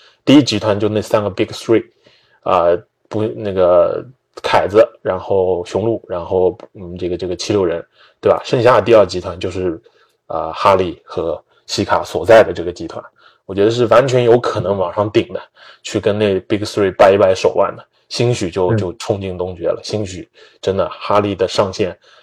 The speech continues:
Speaker 1: 啊，一下子拔高的话，可能就杀出去都有可能，对吧？嗯，
Speaker 2: 嗯。
Speaker 1: 我是有
Speaker 2: 嗯，嗯。
Speaker 1: 希望看到西卡在步行者有一个非常好的未来，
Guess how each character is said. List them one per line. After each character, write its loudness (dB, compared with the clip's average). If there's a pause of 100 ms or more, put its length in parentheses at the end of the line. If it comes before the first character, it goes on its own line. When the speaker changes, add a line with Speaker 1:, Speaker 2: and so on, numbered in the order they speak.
(200)
Speaker 1:
啊， -6
一 -8
下 4
子 0
拔 4
高 8
的 0
话， -4
可 -12
能 -12
就 0
杀 2
出 -2
去 -8
都 -2
有 -4
可 -12
能， -20 (340)
对 2
吧？ -2 (180)
嗯， -14
Speaker 2:
嗯。 -10
Speaker 1:
我 2
是 0
有 4 (100)
Speaker 2:
嗯， 6
嗯。 0 (100)
Speaker 1:
希 4
望 6
看 4
到 6
西 -6
卡 -6
在 4 (300)
步 -2
行 -6
者 2
有 -2
一 -6
个 -4
非 -2
常 -2
好 -2
的 -2 (440)
未 6
来， -4